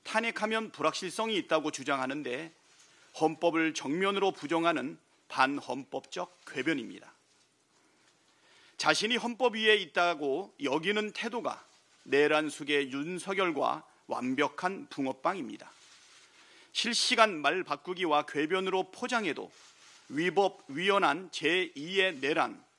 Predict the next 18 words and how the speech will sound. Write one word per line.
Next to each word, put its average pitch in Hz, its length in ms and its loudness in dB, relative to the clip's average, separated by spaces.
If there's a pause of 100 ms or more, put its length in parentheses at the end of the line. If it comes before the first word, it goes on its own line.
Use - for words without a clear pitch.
제이의 131 840 0
친위 220 500 -4
쿠데타라는 185 920 2 (220)
본질은 139 680 -4
변하지 131 580 -8 (100)
않습니다. 110 480 -10 (1000)
당장 233 540 6 (120)
멈-, 175 300 -6 (100)
멈추십시오. 151 800 -8 (1200)
민주당은 196 580 4
헌정질서 202 720 0
전복을 190 480 2
노리는 175 420 0
그 165 180 2
어떤 151 380 0
행위도 165 540 -4 (180)
묵과하지 139 800 -4
않겠습니다. 120 680 -10